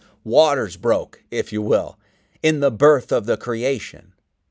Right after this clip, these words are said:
And that equals three hundred eighty-four.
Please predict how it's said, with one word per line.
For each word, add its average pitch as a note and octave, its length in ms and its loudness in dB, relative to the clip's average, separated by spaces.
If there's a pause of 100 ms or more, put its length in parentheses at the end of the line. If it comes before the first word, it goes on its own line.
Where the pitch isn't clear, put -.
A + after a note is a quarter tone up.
(1600)
And D#3 120 -2
that F3+ 140 2
equals E3 300 -2
three D#3+ 220 -6
hundred D3+ 240 -6
eighty-four. C#3 520 -4